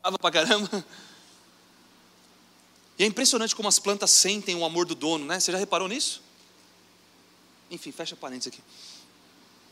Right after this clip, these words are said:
E aí esse cachorrinho, a minha esposa virou pra mim e falou assim: "Amor, a gente precisa trazer o Simba pra São Paulo. O que que você acha disso?"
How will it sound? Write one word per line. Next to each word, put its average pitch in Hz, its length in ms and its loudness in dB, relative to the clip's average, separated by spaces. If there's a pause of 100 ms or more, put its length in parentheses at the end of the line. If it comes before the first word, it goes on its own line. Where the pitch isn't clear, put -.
(920)
E 196 80 6
aí 220 100 10
esse 240 160 6
cachorrinho, 233 640 2
a 190 60 -2
minha 202 80 -4
esposa 202 320 2
virou 196 180 0
pra 202 100 -2
mim 202 60 -2
e 196 40 -6
falou 196 160 0
assim: 196 200 2
"Amor, 190 300 -2 (360)
a 147 80 -2
gente 185 160 -2
precisa - 200 2
trazer 196 240 2
o 190 60 2
Simba 214 380 4
pra 208 200 0
São 220 260 2
Paulo. 139 540 2 (1200)
O - 20 -20
que 262 100 4
que 233 120 -4
você 208 260 2
acha 160 240 2
disso?" 131 420 -4